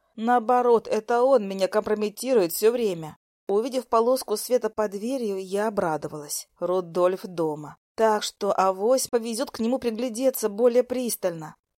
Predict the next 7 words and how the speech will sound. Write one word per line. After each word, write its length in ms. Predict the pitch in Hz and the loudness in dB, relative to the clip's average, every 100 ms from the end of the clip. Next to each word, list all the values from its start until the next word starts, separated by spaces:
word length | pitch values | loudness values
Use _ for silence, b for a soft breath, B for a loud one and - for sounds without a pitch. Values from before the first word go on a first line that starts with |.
| 196 | -6
Забравшись 680 | 196 202 208 233 220 190 | -2 0 2 0 0 -6
в 40 | 196 | -4
его 260 | 196 202 | -2 0
жилище, 580 | 196 190 202 226 - 165 - | 0 0 0 0 -2 -4 -6
я 400 | 214 202 226 233 | -6 0 2 2
вновь 260 | 233 233 - | 2 2 0
поцарапалась. 800 | 175 214 196 170 165 156 - | 0 2 2 0 -6 -8 -10